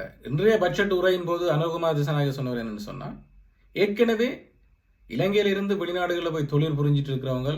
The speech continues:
இலங்கைக்குள்ள வரும்போது டியூட்டி ஃப்ரீ எல்லாம் அவங்களுக்கு இருக்குது. ஆனா இருந்தும், இவர்கள் எங்கட முக்கிய கண்களா இருக்கிறதன் காரணமாக, எங்கட அந்நிய செலவாணி ஈட்டுத்தரும் செல்வங்களா இருக்கிறதன் காரணமாக,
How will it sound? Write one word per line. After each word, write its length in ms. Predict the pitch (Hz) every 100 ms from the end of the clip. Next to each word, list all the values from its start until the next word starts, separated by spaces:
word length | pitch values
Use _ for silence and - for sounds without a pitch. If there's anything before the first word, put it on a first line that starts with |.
| -
இலங்கைக்குள்ள 400 | 127 151 151 143
வரும்போது 360 | 135 131 135
டியூட்டி 260 | 131 135 139
ஃப்ரீ 140 | 135
எல்லாம் 160 | 131 120
அவங்களுக்கு 320 | 113 110 107
இருக்குது. 320 | 143 127 101 127 -
ஆனா 240 | 113 131 117
இருந்தும், 540 | 139 247 254 147 - - - - _ _ _ _ -
இவர்கள் 340 | 151 190 202
எங்கட 320 | 190 185 180
முக்கிய 260 | 175 165 185
கண்களா 400 | 170 165 165 156
இருக்கிறதன் 400 | 135 127 127 117
காரணமாக, 600 | 120 113 107 98 95 95 -
எங்கட 260 | 107 123 151 196 -
அந்நிய 260 | 101 123 151
செலவாணி 320 | 151 151 139
ஈட்டுத்தரும் 420 | 135 131 143 143
செல்வங்களா 380 | 151 160 156 143
இருக்கிறதன் 360 | 120 127 113 110
காரணமாக, 460 | 110 104 95 90